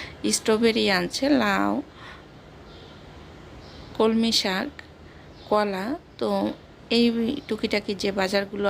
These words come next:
আছে, সেই বাজারগুলো মূলত এখন করা হয়েছে। তো তোমাদের ভাইয়া কিন্তু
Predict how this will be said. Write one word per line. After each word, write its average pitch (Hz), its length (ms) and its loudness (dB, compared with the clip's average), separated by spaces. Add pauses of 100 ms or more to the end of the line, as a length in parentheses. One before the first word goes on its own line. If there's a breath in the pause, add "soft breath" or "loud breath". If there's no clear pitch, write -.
আছে, - 240 -8
সেই 214 260 0
বাজারগুলো 190 580 0
মূলত 185 380 0 (600 loud breath)
এখন 202 200 -2 (160)
করা 196 200 2 (100)
হয়েছে। 214 400 -2 (500 loud breath)
তো - 60 -2 (100)
তোমাদের 220 380 2
ভাইয়া 247 280 2
কিন্তু 233 420 0